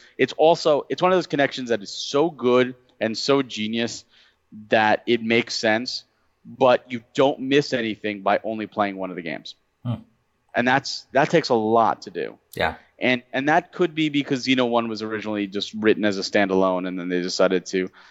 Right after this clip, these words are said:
Speaker 1: incorporate. But the way they incorporated it works so well. And it, it, it answers m-, questions that you might have from Xeno one. And if you play Xeno two, like, you beat Torna, then do Xeno two, uh,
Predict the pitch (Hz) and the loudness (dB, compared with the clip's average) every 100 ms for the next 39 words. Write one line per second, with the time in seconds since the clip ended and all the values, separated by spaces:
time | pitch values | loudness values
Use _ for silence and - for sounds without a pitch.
0 | _ - 101 - 104 - 95 87 - _ | _ -4 -2 2 2 4 2 4 0 _
1 | _ _ _ 127 123 120 - 92 127 135 | _ _ _ -8 2 4 4 0 2 6
2 | 147 139 123 113 - 117 - 107 101 95 | 6 6 4 0 -2 -2 0 -2 -2 -4
3 | - - 92 87 113 - - - - 117 | -8 -10 -10 -2 -2 -2 -6 -4 2 2
4 | 120 104 92 67 - _ _ _ _ _ | 4 4 4 2 -2 _ _ _ _ _
5 | _ _ _ - 113 113 113 - 113 107 | _ _ _ -2 0 2 2 0 0 0
6 | - 104 113 113 _ - 135 135 - 123 | -2 -6 -6 -8 _ 0 0 0 -6 -8
7 | 107 117 113 - - 135 135 120 107 98 | -8 -8 -10 -6 2 2 2 -10 -10 -8
8 | 85 107 104 98 - 95 95 87 - 87 | -8 -4 -2 -2 -2 -2 0 -2 -8 -12
9 | 90 90 82 82 78 82 - - - 135 | -10 -6 -6 -4 -6 -8 -12 -4 2 2
10 | 123 151 165 156 151 143 123 139 123 113 | 2 2 4 4 4 0 0 0 0 0
11 | 131 135 - 131 120 113 113 117 107 110 | -2 -2 -2 -2 0 0 -2 -8 -6 -4
12 | 104 - 123 107 - _ _ _ - 110 | -4 0 0 0 -4 _ _ _ 0 2
13 | 110 | 2